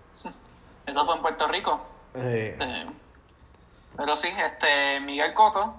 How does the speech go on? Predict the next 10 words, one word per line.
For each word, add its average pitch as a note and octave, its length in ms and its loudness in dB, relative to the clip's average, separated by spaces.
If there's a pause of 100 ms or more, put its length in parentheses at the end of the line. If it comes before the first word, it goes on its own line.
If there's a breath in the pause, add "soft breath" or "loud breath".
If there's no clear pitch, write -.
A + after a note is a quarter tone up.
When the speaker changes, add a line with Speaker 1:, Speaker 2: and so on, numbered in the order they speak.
(100)
Speaker 1:
que C3 480 2 (580)
empieza, C#3+ 1080 2 (1120)
o - 40 -16
sea, - 160 4
él - 60 4
estuvo A3+ 280 4
en G#3+ 80 6
las G#3 120 6
Olimpiadas, F3 1040 4
este, C#3+ 480 -4